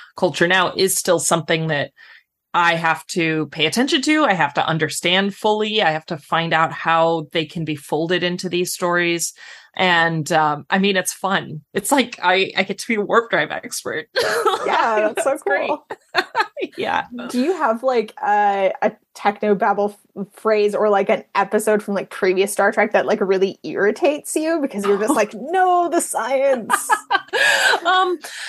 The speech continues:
Speaker 1: yeah, actually, the, uh, <laughs> the original series,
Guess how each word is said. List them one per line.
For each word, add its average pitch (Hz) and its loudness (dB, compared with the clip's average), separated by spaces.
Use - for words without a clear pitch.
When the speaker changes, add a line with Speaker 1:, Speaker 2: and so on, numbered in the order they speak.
Speaker 1:
yeah, 226 2
actually, 208 2
the, 220 0
uh, 180 4
<laughs> - -20
the 254 2
original 233 0
series, 175 -2